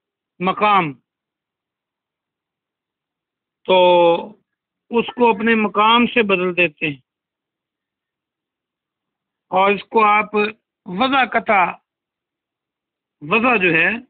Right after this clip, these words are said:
शक्ल, ये भी उर्दू का लफ्ज़ हम बोलते हैं वज़ा कता।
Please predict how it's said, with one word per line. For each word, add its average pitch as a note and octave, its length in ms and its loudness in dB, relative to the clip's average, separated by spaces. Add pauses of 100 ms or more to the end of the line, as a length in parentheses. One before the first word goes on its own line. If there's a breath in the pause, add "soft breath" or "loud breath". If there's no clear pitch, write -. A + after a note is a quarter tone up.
(120)
शक्ल, G3+ 520 -4 (1800)
ये G3 180 0
भी G#3 80 -2
उर्दू G3 280 -2
का G3 120 0
लफ्ज़ F3 220 0
हम F3 160 -2
बोलते E3+ 300 -2
हैं E3 80 -2
वज़ा F3 260 0
कता। - 340 -14